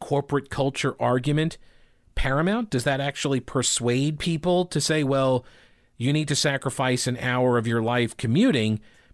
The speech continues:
because the corporate culture requires everybody to be around for the, uh, you know, the birthday cake lunches <laughs> at the office"? Uh, it builds camaraderie. Again, some office,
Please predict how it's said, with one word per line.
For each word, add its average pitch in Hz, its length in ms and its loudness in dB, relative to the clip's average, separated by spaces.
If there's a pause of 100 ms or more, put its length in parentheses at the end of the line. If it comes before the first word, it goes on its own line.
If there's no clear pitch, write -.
(120)
because 139 260 -2
the - 80 -6
corporate 123 460 0
culture 151 440 0
requires 120 640 0
everybody 117 380 0
to 113 100 0
be 117 180 0
around 117 380 0
for 113 280 0
the, 107 280 0
uh, 101 260 0
you 113 120 -2
know, 95 60 0
the 95 100 -6
birthday 104 600 -2 (420)
cake - 500 -4 (360)
lunches 120 680 -2 (500)
<laughs> - 500 -8
at 127 180 -6
the 123 160 0
office"? 123 560 -4 (600)
Uh, 104 220 -2 (140)
it 151 120 -2
builds 156 280 2
camaraderie. 120 640 0
Again, 180 360 0 (220)
some - 320 0
office, 170 400 0